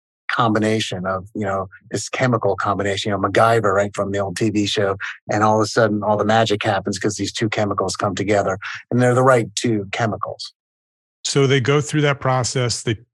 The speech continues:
Speaker 2: take the headsets off, they wipe their tears, <laughs>
Speaker 1: <laughs> Exactly.
Speaker 2: and, and they sign a contract and they get started. So what's the process of going from the signed contract to the end? Where does V R for their house fit in?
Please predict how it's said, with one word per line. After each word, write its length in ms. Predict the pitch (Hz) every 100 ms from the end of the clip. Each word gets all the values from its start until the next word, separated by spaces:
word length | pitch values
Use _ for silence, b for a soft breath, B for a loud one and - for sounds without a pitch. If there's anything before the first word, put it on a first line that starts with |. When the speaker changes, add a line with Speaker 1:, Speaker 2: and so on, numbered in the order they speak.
| _ _
Speaker 2:
take 200 | 127 131
the 80 | 123
headsets 440 | 120 143 160 135 143
off, 320 | 131 123 -
they 80 | 104
wipe 260 | 120 135
their 120 | 147
tears, 600 | 139 143 131 131 123 - -
<laughs> 40 |
Speaker 1:
<laughs> 60 | -
Exactly. 920 | 185 196 160 127 202 - 196 - 170 -
Speaker 2:
and, 280 | 151 156 - B B - 156
and 360 | 143 143 143 - -
they 140 | 139
sign 300 | 127 - 156
a 60 | 165
contract 420 | 147 143 147 139
and 140 | 160 139
they 80 | 131
get 120 | 123
started. 240 | 160 135
So 100 | -
what's 240 | 131 180 -
the 80 | 131
process 800 | - 160 156 - 139 127 - - -
of 280 | 139 127 110
going 520 | 143 139 135 131 127 - b b _ -
from 220 | 147 139
the 80 | 131
signed 320 | - 131 120
contract 680 | - 160 143 135 120 - -
to 100 | -
the 160 | 117 117
end? 160 | 107 101 _ -
Where 320 | 147 143 143
does 360 | 135 120 107 - _ _ 143
V 140 | 143
R 240 | 139 127
for 160 | - 120
their 260 | 104 135 135
house 300 | 113 107 -
fit 180 | 123
in? 200 | 117 131